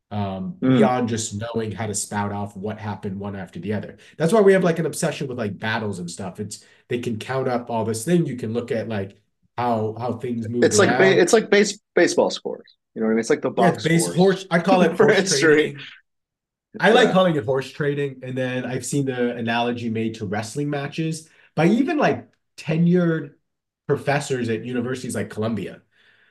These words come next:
Speaker 1: So it's, I mean, it's fringe, but it's also, you know, some people dabble in it that have that authority behind
Speaker 2: It is
Speaker 1: them.
Speaker 2: funny that the, like, educational institutions of our society are pretty much, like, fringe.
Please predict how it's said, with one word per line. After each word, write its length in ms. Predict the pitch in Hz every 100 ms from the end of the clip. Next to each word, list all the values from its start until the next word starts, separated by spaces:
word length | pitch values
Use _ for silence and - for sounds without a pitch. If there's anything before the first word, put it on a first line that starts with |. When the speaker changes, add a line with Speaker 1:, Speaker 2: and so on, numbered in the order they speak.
| _
Speaker 1:
So 200 | - 151
it's, 320 | 143 - -
I 80 | 156
mean, 180 | 147 160
it's 160 | 143 -
fringe, 520 | - 160 185 185 139
but 120 | 135
it's 160 | 131 139
also, 840 | 127 123 131 113 117 113 123 -
you 60 | 160
know, 300 | 127 113 120
some 160 | 143 131
people 260 | 139 -
dabble 380 | 95 98 104 110
in 100 | 110
it 80 | 107
that 140 | 104 90
have 220 | 104 95
that 320 | 104 117 - _ _ _ -
authority 400 | - 104 98 92
behind 260 | 87 101
Speaker 2:
It 80 | 196
is 160 | 135 104
Speaker 1:
them. 80 | -
Speaker 2:
funny 300 | 175 175 165
that 240 | 139 139
the, 140 | 135
like, 260 | 120 120 117
educational 640 | 123 110 120 123 110 120 117
institutions 760 | 107 - 104 - 98 101 101 107
of 140 | 107
our 120 | 95
society 580 | - 113 110 101 95 95
are 280 | 95 - 92
pretty 240 | 117 101
much, 260 | 85 90 -
like, 160 | 90 -
fringe. 560 | 107 92 92 107 -